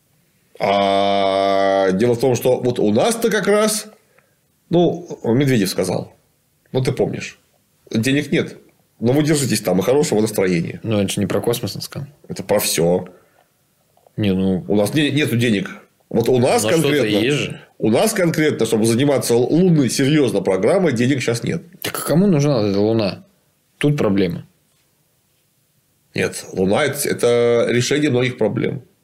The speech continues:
Speaker 2: Например?
Speaker 1: Это очень, э,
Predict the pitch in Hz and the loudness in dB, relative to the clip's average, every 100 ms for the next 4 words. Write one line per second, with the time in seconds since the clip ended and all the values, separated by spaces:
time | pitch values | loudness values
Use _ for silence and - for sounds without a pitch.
0 | _ _ _ _ _ _ 110 - 98 95 | _ _ _ _ _ _ -6 -2 -2 -4
1 | - _ _ _ _ _ _ _ _ _ | -8 _ _ _ _ _ _ _ _ _
2 | _ _ _ _ - 135 135 117 98 85 | _ _ _ _ -4 -2 0 2 2 -2
3 | - - _ _ _ _ _ - 180 196 | -6 -20 _ _ _ _ _ 0 2 4
4 | 226 214 | 2 0